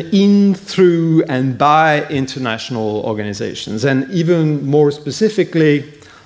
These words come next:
her proposal of multiple international representation systems. I won't, uh, call it with the acronym mirth. <laughs> And I think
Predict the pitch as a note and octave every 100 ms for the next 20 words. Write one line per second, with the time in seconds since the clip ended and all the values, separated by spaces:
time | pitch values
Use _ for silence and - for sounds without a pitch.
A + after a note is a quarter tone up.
0 | - _ - C#3+ D3+ D3 F#3+ F#3+ E3 D3
1 | C#3 C3 C3 C3 - C#3 B2 B2 C3 D#3
2 | E3+ E3+ D3+ D3 C3+ C3+ C3+ B2 C3 B2
3 | A#2+ - B2 A#2 A#2 A2 B2 A#2+ A2+ A#2+
4 | A2+ - G#2+ G2+ G2 C3 A2+ - - -
5 | - - - - - - - - - -
6 | - - - - - - - A2 A#2+ B2
7 | - - _ _ - - G#2+ A2 - -
8 | - - C3+ B2+ C3 A#2 - B2 - B2+
9 | G2 G2+ A#2 A#2+ - - - - _ -
10 | - - - - - - - - - -
11 | - - - - - D3+ E3+ B3+ G3+